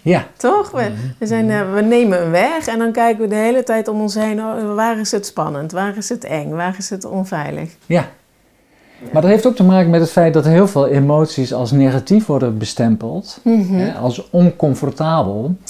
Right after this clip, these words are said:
Speaker 2: Ah, ja, natuurlijk.
Speaker 1: We hebben
Speaker 2: Ja.
Speaker 1: natuurlijk ook een hele cognitieve cultuur gecreëerd.
Speaker 2: Ja.
Speaker 1: En we zijn niet opgevoed en ook niet op school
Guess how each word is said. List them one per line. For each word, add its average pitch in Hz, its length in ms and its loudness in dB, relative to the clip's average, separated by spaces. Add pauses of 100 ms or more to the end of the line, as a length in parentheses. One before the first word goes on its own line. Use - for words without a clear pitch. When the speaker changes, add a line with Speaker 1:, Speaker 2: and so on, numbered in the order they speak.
Speaker 2:
Ah, 185 320 -10
ja, 165 60 -6
natuurlijk. 165 480 -12 (120)
Speaker 1:
We 123 80 0
hebben 202 180 4
Speaker 2:
Ja. 170 60 4
Speaker 1:
natuurlijk 147 260 0
ook - 80 -2
een 147 100 2
hele 170 240 2
cognitieve 135 600 0
cultuur 143 460 2
gecreëerd. 160 760 -2 (160)
Speaker 2:
Ja. 180 160 -4 (200)
Speaker 1:
En 139 100 -2
we 147 100 0
zijn 139 160 2
niet 147 160 0
opgevoed 143 600 -2
en 131 140 -4
ook 123 100 -4
niet 123 140 -4
op 113 100 -6
school 139 640 -4